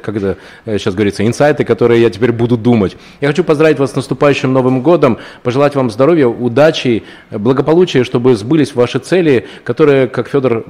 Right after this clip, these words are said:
прямо сказал, зависят не только от вашей воли, не только от вашей цели,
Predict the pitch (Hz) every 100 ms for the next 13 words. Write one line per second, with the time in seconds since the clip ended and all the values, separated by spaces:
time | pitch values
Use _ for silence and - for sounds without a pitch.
0 | - 160 160 135 135 120 113 98 120 139
1 | 131 113 139 190 147 135 127 - 113 110
2 | 98 98 117 170 156 127 117 110 123 117
3 | 123 113 - 113 95